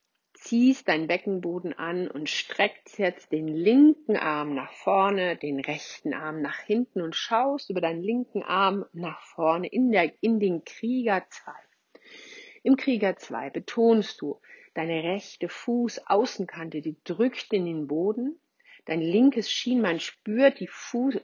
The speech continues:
die, die Stuhlkante und du stabilisierst dich. Spürst, wie wenn ein großer,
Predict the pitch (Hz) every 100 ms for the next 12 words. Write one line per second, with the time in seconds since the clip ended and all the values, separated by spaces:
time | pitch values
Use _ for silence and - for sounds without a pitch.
0 | _ 190 190 170 - 175 - - 226 240
1 | 233 - 202 202 202 175 170 - - -
2 | - _ _ - - - - 262 - 269
3 | 226 214 202 202 190 180 - - _ -
4 | - - - 247 254 247 - 220 208 196
5 | 190 - - 254 262 277 226 196